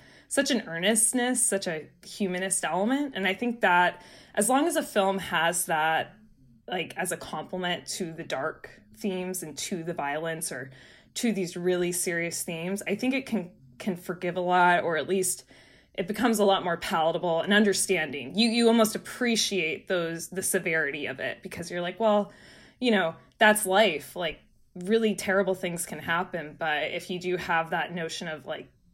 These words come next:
h-, you know, relationships and humanity and coming together, you know, it can, it can kinda wash away all the, the, um,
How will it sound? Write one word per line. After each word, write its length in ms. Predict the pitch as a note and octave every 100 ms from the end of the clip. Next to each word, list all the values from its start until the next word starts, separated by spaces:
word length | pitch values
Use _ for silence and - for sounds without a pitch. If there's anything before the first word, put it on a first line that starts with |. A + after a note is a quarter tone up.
| _
h-, 220 | - - -
you 100 | G3+
know, 120 | D3
relationships 960 | C#3 G3+ F#3+ F3 G#3 E3+ - D#3 - -
and 120 | E3+
humanity 760 | - G3+ F#3 F3 E3 E3 E3+ D#3
and 100 | E3+
coming 300 | B3 G#3 F3+
together, 600 | F3 F3+ F3 D#3+ D#3+ - - - - _ _
you 120 | G#3+ G3+
know, 100 | G#3+
it 80 |
can, 240 | - A#3+ A3
it 100 | A3+
can 160 | - A#3
kinda 260 | A#3 B3 A3
wash 300 | G#3 G#3+ A3
away 300 | F#3+ G3 F#3+
all 180 | F3+
the, 460 | F3 F#3 E3 E3 E3
the, 420 | F#3 F3 D#3+ E3 -
um, 500 | F3+ F3 E3 D#3